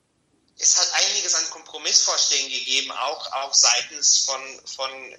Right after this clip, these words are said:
in, in, in Österreich und in Deutschland, also zum Beispiel vor der letzten Parlaments-, ähm,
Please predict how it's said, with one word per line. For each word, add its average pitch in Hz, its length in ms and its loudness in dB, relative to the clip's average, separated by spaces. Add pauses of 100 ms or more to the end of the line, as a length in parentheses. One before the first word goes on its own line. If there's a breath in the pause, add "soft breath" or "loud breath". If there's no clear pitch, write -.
(160)
in, 135 100 -14
in, - 240 -8
in 127 200 -8
Österreich 139 420 2
und 120 100 -14
in 113 120 -16
Deutschland, - 480 4
also 120 180 -2
zum - 120 -2
Beispiel 123 260 2
vor 127 180 -2
der 123 100 2
letzten 127 400 4
Parlaments-, 131 920 2 (380)
ähm, 117 420 0